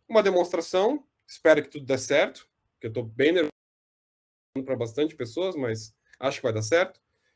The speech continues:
e um pouquinho do ecossistema, porque a gente tá falando de projeto open source, sempre tem um ecossistema por trás. Então, vamos começar.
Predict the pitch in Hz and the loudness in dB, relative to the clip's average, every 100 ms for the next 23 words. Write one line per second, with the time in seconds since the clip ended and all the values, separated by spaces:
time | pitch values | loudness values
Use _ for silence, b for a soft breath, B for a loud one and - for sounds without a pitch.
0 | - 262 269 262 233 220 214 - 226 220 | -4 0 0 -2 0 2 0 0 -8 2
1 | 226 240 262 262 - 165 160 175 170 170 | 2 4 -4 -6 -4 -4 -2 -2 0 -2
2 | 180 165 175 175 214 202 202 220 - _ | -2 -2 -2 -4 -4 0 -2 -4 -12 _
3 | _ _ - 175 170 165 156 151 156 - | _ _ -4 -4 -2 0 0 -2 -6 -6
4 | 131 131 131 135 147 135 101 - - - | -4 -2 -4 -8 -10 -8 -10 -10 -18 -20
5 | _ _ _ _ _ _ _ _ _ _ | _ _ _ _ _ _ _ _ _ _
6 | _ _ _ _ _ _ _ _ _ - | _ _ _ _ _ _ _ _ _ 2
7 | 269 277 247 285 269 247 220 220 107 | 2 4 2 0 -2 -4 -4 -2 -6